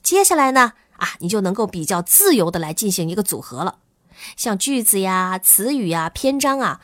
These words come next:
等到你这个自由组合啊、训练熟练到一定程度的时候呢，就会逐渐形成一套你自己的风格。这样一来呢，你的文章就具有了你个人的特点，这个就是我们学习写作的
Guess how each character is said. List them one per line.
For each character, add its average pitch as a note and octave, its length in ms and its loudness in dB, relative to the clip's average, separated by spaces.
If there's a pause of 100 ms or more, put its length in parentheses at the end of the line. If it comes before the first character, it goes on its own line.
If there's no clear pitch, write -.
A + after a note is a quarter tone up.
(260)
等 A#3 300 4
到 F4+ 180 6
你 G#3 180 0
这 A3+ 220 -4
个 E3 300 0
自 E4 320 2
由 B3+ 120 6
组 - 300 -4
合 F3+ 300 -14
啊、 F#3+ 180 2
训 C#4 380 0
练 B3+ 260 -2 (280)
熟 - 180 2
练 F4+ 120 2
到 D4 140 0
一 C4 80 -4
定 D#4+ 180 0
程 F#3 300 -2
度 F4+ 140 0
的 A3 80 2
时 F3+ 120 -4
候 D#3 180 -4
呢， C#3 100 -10 (200)
就 E4 120 4
会 C4 100 4
逐 A3 240 -4
渐 C#4+ 160 2
形 A#3+ 200 0
成 A3 200 0
一 A#3+ 60 -4
套 A#3+ 180 -2
你 F#3+ 140 2
自 - 200 0
己 - 160 0
的 - 120 -6
风 F3+ 180 0
格。 - 180 -8 (680)
这 G4 120 2
样 F4+ 140 6
一 C4+ 60 2
来 A3 180 0
呢， A3+ 160 -6 (280)
你 G#3 120 2
的 G#3+ 100 4
文 G3+ 200 2
章 C#4+ 160 4
就 C4+ 100 2
具 C4 180 -2
有 F3 120 0
了 F#3+ 100 -2
你 F3 120 0
个 E4+ 240 2
人 F#3+ 120 4
的 G3+ 60 -2
特 - 180 -2
点， F3 180 -6 (360)
这 F#4 140 4
个 A3+ 60 0
就 G3 140 2
是 F#3 140 -2
我 D3+ 100 -4
们 D#3 80 -6
学 F3+ 180 0
习 G#3+ 120 2
写 D3+ 200 2
作 D#3 140 -6
的 C#3 120 -12